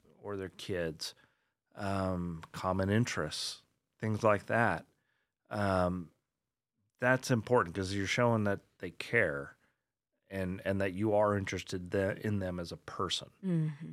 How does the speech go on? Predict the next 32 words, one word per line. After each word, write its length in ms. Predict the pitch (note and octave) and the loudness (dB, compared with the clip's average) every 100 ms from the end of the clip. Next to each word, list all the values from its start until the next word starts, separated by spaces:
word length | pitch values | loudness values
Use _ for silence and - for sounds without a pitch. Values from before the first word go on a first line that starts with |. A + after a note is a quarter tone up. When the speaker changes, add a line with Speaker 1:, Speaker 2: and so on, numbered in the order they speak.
| D3+ | -10
Speaker 1:
Um, 480 | F#2+ F#2 F2+ F2 - C#3+ | -4 -2 -2 -6 -10 -4
doesn't 260 | A2+ B2+ | 0 4
mean 120 | C3+ | 4
we're 100 | C3+ | 4
gonna 120 | B2+ B2+ | 4 2
be 120 | B2+ | 2
best 240 | B2 A2+ | 2 2
buddies 760 | G#2+ G2+ G#2+ D3 - - - - | 4 4 2 -2 -6 -12 -14 -10
'cause 1000 | G#2+ F#2+ F#2+ F#2 F2+ - - - - - _ _ _ _ _ _ _ _ _ _ | -4 -2 -2 -4 -4 -2 -2 -2 -6 -14 _ _ _ _ _ _ _ _ _ _
that's 440 | G2 F#2+ - - - | -10 -8 -10 -12 -10
not 260 | F#2+ F#2+ - _ _ _ _ _ _ _ _ G2+ | -8 -8 -8 _ _ _ _ _ _ _ _ -10
gonna 120 | G2+ | -8
take 200 | - G#2 - | -6 -6 -2
place 220 | G#2 G2+ | 0 0
all 120 | G2 | 0
the 60 | G2+ | 0
time 280 | A2 G2+ A2 | 0 0 2
either, 380 | D#3+ F#2 F2+ - _ _ _ _ _ - | 2 0 -4 -8 _ _ _ _ _ 2
but 300 | G#2+ G#2 G2+ _ _ _ _ _ - | 4 4 2 _ _ _ _ _ -6
get 120 | D#3 | -4
to 100 | D#3+ | 2
know 240 | D3 C3 D#2+ | 4 6 4
'em. 60 | - _ _ _ _ | -2 _ _ _ _
You 80 | F#2 | -10
know, 300 | F2+ F#2 G#2+ A2 G#2+ | -6 -6 -8 -14 -2
then 540 | A#2 B2+ B2+ B2+ B2 - _ _ _ | 2 4 4 4 0 -6 _ _ _
when 160 | G#2 G#2 | 0 2
you 100 | G#2 | 2
do 280 | A#2 B2+ B2 | 4 4 4
have 260 | A2+ G2+ | 2 2
something 420 | - G2+ F2+ F2+ | 2 -2 -2 -6
happen, 640 | F#2+ A2+ A2 F2+ E2 E2 | 0 2 2 -2 -6 -8